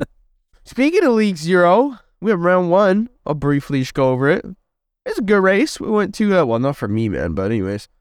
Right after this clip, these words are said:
Speaker 2: That was my first time back on the, uh, Watkins Glen, um, the new scan. I know I'm pretty outdated with that 'cause I think, didn't it get scanned, like, a year or two ago? It was a while ago, but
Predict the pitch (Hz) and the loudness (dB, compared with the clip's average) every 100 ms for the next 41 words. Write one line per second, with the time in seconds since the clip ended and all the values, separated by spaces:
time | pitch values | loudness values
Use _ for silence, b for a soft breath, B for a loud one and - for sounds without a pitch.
0 | _ _ 175 208 180 202 170 139 151 120 | _ _ -2 0 0 0 -2 -2 -2 -2
1 | 113 110 - 117 113 110 101 101 104 104 | 0 0 0 -2 0 -2 -2 -2 -2 -2
2 | - 127 107 - - 113 113 113 110 107 | -2 -2 -2 -6 -6 -4 -2 -2 -4 -6
3 | _ _ _ _ - 110 110 104 101 120 | _ _ _ _ -6 0 2 2 0 -4
4 | - _ _ _ - 123 120 123 123 120 | -10 _ _ _ -8 -4 0 0 0 -2
5 | - 117 110 117 107 113 110 104 101 - | -4 -2 0 0 0 2 2 0 -2 -2
6 | 110 107 101 104 101 98 104 95 101 101 | -4 -2 -2 -2 -2 -2 -2 -2 -2 -4
7 | - 101 120 113 - 120 165 147 - 131 | -2 -4 -4 -8 -6 -4 0 -2 -2 -2
8 | 131 113 98 85 113 120 139 147 156 156 | 0 0 0 -2 -4 -2 -4 -2 -4 -6
9 | - _ _ _ _ _ - 127 98 92 | -12 _ _ _ _ _ -6 -4 0 2
10 | 92 76 107 - 98 | 2 0 -2 -4 -4